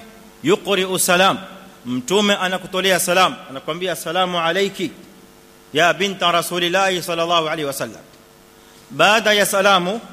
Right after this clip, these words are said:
Mtume alayhi salatu wassalam anakuambia, "Inna lillahi ma akhadh." Allah subhanahu wa ta'ala, kile alichochi-, alichokichukua ni chake.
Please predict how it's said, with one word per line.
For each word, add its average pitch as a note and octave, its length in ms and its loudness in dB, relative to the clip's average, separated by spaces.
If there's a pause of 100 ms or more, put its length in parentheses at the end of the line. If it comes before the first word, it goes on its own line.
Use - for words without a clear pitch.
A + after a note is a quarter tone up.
(400)
Mtume G3+ 360 0
alayhi F#3+ 320 0
salatu F#3+ 380 0
wassalam F3 440 2 (120)
anakuambia, E3+ 720 0 (460)
"Inna F#3+ 460 0
lillahi F3+ 680 0
ma E3+ 220 -2
akhadh." - 220 -8 (1400)
Allah G3 280 4
subhanahu F#3+ 560 0
wa F3 80 2
ta'ala, G3 400 2 (640)
kile G#3 380 2
alichochi-, F#3 580 -4 (120)
alichokichukua F3+ 1080 0 (220)
ni D3 160 -2
chake. C3 400 -6